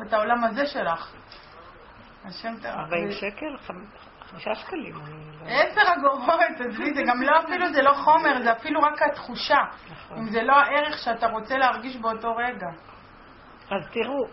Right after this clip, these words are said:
Speaker 2: לפחות היא אמרה את האמת. הדמיון בא ומתחיל להגיד לו, "יפה, כן, יפה, נכון, הוא נותן לי את התוכנית הנכונה,
Speaker 1: אז
Speaker 2: זה לא,
Speaker 1: אה.
Speaker 2: הוא בשכל נותן לי, זה, זה
Speaker 1: לפני
Speaker 2: התורה."
Speaker 1: זה עשיתי
Speaker 2: התורה
Speaker 1: בירור.
Speaker 2: נותנת תוכנית נכונה.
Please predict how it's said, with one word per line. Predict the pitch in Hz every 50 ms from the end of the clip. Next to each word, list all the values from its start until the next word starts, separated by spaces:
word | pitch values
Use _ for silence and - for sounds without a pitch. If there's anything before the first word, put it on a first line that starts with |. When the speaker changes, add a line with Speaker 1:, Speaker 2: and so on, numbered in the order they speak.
| - -
Speaker 2:
לפחות | 208 202 - 226 190 - - 285 285 277
היא | 262 226
אמרה | 208 208 202 220 233
את | 240 - 226
האמת. | 220 208 202 202 190 170 156 - - - - - - - - - - - - - -
הדמיון | - 185 170 196 196 220 247 262 254
בא | 220 254 254 254 214 185
ומתחיל | 202 196 190 190 190 185 180 180 170 - - - 208
להגיד | 202 180 190 165 160
לו, | 160 147
"יפה, | 143 - - - 240 240 233 -
כן, | - 156 170
יפה, | 165 - - 247 214 208
נכון, | 196 - - 302 233 208 208
הוא | 208 214
נותן | 208 190 - - 269 302
לי | 311
את | - -
התוכנית | 226 - - - - 226 226 220 -
הנכונה, | 208 196 196 - - 175 170 208
Speaker 1:
אז | 214 208
Speaker 2:
זה | 180
לא, | 180 196 190 - - - -
Speaker 1:
אה. | 185 196
Speaker 2:
הוא | 190 202 214 208
בשכל | - 254 - - 269 254 - 277
נותן | 226 196 - - 208
לי, | 202 196 175
זה, | 156 170
זה | 175 - - - 208 208
Speaker 1:
לפני | 190 185 240 269
Speaker 2:
התורה." | 285 302 339 339
Speaker 1:
זה | 294
עשיתי | 277 277 311 294 - 302
Speaker 2:
התורה | 269 214 226 233 220 202 240
Speaker 1:
בירור. | 285 330 311
Speaker 2:
נותנת | 302 - 269 262 269 277 277
תוכנית | - 226 - - 220 226 226 226 240
נכונה. | 226 - - 208 196 180 160 151